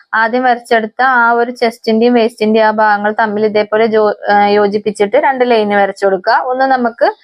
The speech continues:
സ്റ്റിച്ച് ചെയ്യാനുള്ളതും മറ്റേത് നമുക്ക് കട്ട് ചെയ്യാനുള്ള ലൈനുകളാണ് ട്ടോ. അപ്പൊ ആ ഒരു വേസ്റ്റ് ഭാഗമാണ് ഈ കാണുന്നത്. ഇനി അവിടുന്ന് നമുക്ക് താഴേക്കുള്ള അളവെടുക്കണം. അപ്പൊ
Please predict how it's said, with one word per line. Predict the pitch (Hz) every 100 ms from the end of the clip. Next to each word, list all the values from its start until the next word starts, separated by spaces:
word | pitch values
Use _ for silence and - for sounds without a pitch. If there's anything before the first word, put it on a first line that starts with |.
| - - _
സ്റ്റിച്ച് | - 294 262 -
ചെയ്യാനുള്ളതും | 269 254 240 226 220 247 311
മറ്റേത് | 262 240 233 240
നമുക്ക് | 240 226 220 269 427 - _ _ 254
കട്ട് | 254 269
ചെയ്യാനുള്ള | 254 233 226 220 240 247
ലൈനുകളാണ് | 233 226 214 208 202 190 190
ട്ടോ. | 202 202
അപ്പൊ | 220 247
ആ | 240 254
ഒരു | 269 277
വേസ്റ്റ് | 294 277 254 -
ഭാഗമാണ് | 240 240 247 240
ഈ | 233
കാണുന്നത്. | 240 226 220 214
ഇനി | 262 254
അവിടുന്ന് | 262 233 240 247
നമുക്ക് | 269 240 247
താഴേക്കുള്ള | 269 247 220 220 220 254 240 262 320 _ _ _
അളവെടുക്കണം. | 240 233 220 214 208 208 269
അപ്പൊ | 240 233 311